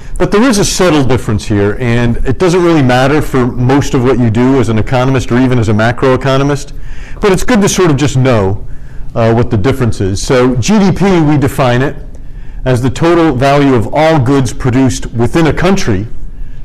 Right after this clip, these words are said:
during a specified period of time, right? So that's everything that we physically produce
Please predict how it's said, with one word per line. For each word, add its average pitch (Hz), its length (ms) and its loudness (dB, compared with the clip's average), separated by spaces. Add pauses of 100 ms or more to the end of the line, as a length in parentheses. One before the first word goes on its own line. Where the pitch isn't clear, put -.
during 117 280 0
a 104 60 0
specified 104 680 -2
period 101 300 0
of 82 100 -4
time, 95 420 -2 (300)
right? 101 300 -2 (680)
So 160 140 0
that's 175 240 2
everything 160 440 2
that 135 100 2
we 135 140 2
physically 135 680 2
produce 120 600 0